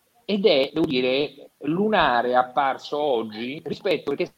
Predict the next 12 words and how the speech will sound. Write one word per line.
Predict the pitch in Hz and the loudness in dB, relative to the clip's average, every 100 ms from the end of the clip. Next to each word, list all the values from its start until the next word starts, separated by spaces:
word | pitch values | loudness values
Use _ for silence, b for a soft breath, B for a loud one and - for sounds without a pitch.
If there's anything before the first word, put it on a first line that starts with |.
| _ | _
stava | - 170 143 | 0 2 2
poi | 160 170 143 | 2 2 2
in | 156 | 0
quella | 226 185 | 2 4
sala | 165 180 127 117 117 | 2 2 2 2 -2
dove | 139 185 139 120 123 113 | 0 0 0 -2 -6 -8
noi, | - 190 165 131 135 123 | -12 -8 -6 -6 -8 -12
noi | 143 151 135 131 120 | -10 -4 -4 -4 -8
giornalisti | 131 139 165 - | -8 -2 -2 0
parlamentari | 135 135 135 135 165 160 120 110 | 4 4 4 0 4 4 4 -2
fino | 190 175 139 | -6 -2 0
a | 156 | 0